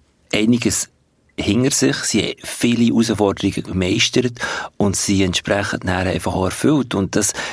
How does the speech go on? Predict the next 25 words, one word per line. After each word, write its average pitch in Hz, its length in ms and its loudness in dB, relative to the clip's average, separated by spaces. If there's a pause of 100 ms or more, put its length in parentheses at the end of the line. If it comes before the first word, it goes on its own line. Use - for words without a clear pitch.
(120)
ist - 200 0
etwas 110 500 -2
sehr 101 300 0
Spannendes 104 440 0
für 117 140 0
mich, 104 180 2
auch 95 200 0
ihnen 101 260 0
zuzuhören, 107 640 0 (500)
wie 98 160 0
die - 160 0
Alpsaison 98 680 0 (320)
in 101 80 0
den - 100 2
entsprechenden 98 540 0
Regionen, 90 460 0
man 117 80 0
muss 92 120 -2
sich 90 100 -4
vorstellen, 107 540 0
die 110 80 -4
kommen 95 340 0 (680)
von - 480 0 (1000)
der 85 240 -2
Westschweiz 104 640 0